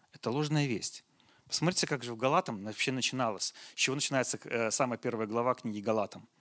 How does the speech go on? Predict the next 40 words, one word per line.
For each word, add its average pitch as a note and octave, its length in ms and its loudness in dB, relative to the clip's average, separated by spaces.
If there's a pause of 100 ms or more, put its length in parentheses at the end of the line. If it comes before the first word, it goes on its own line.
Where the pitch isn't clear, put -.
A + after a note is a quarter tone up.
(520)
«От - 180 -6
Павла A#3 280 12
апостола, D3 500 6
избранного E3 540 6
не D#3+ 180 8
людьми F3+ 480 8
и D3 160 4
не D#3 160 6
человеком, C3 680 4
а A#2+ 60 2
Иисусом B2+ 380 4
Христом B2 480 2
и G#2 40 0
Богом, D#3 520 4 (340)
Отцом, - 480 8
воскресшим, D3 760 6 (120)
воскресившим C#3 600 4
Его C#3 240 6
из A#2 160 4
мертвых, D3+ 480 0 (220)
и D3 60 10
от D3 60 10
всех D#3 220 8
братьев, F3 400 10
находящихся D3 580 6
со C#3+ 140 6
мной. B2 220 4
Благодать C3+ 640 6
и C#3+ 80 6
мир F3 340 6
вам D3 300 8
от A#2+ 160 4
Бога B2+ 380 6
Отца F3 380 6
нашего C#3 420 4 (280)
и - 100 6
от B2 100 6
Господа C3+ 420 6
Иисуса B2 320 4
Христа, D#3+ 560 2